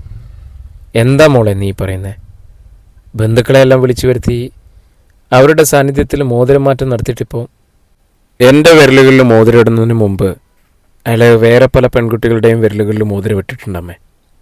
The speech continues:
അതിലൊരാളെ അമ്മ അറിയും. എൻ്റെ ഓഫീസിൽ ജയകൃഷ്ണൻ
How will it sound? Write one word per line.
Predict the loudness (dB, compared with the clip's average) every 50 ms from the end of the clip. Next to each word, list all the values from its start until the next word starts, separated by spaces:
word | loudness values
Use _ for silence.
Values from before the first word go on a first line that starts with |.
| _ _ _ _ _ _ _ _ _ _ _ _ -4
അതിലൊരാളെ | -2 0 0 2 2 2 2 2 0 0 0 0 -2 -4 -6 _ -10
അമ്മ | -6 -6 -4 -6
അറിയും. | -6 -8 -10 -12 -14 _ _ _ _ _ _ _ _ _ _ _ _ _ _ _ _ _ _ _ -4
എൻ്റെ | -2 2 4 4 4 4
ഓഫീസിൽ | 4 2 0 0 2 2 2 2
ജയകൃഷ്ണൻ | 2 4 4 2 2 0 -2 -2 -4 -4 -2